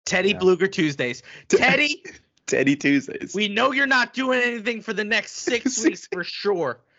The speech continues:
Speaker 1: So guess what, buddy? You get on this podcast. You tell us why we should care about you, okay?
Speaker 2: <laughs>
Speaker 1: You get on here,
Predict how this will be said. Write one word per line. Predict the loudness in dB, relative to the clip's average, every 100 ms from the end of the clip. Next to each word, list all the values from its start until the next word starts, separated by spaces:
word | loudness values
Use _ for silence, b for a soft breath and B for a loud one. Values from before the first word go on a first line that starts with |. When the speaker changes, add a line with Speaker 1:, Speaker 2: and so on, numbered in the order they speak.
| b b -12
Speaker 1:
So | -4 -4
guess | -2 -2 -2 -2 -2
what, | 0 0 -2
buddy? | -2 -2 -6 _ _ _ _ -8
You | -8
get | -4 0 2
on | 2 2
this | -2 -4
podcast. | -2 0 0 -2 -6 -6 -10 _ _
You | -8 -6
tell | -4 0 0 0
us | -2 -4
why | 0 2 2
we | -2
should | -6 -6 -6 -4
care | -2 0 0
about | 0 -2 -4
you, | -10 -12 b b -8
okay? | -8 -2 -2 -2 -8
Speaker 2:
<laughs> | _ _
Speaker 1:
You | -6 -6
get | -2 0 0
on | -2 -4
here, | -4 -4 -4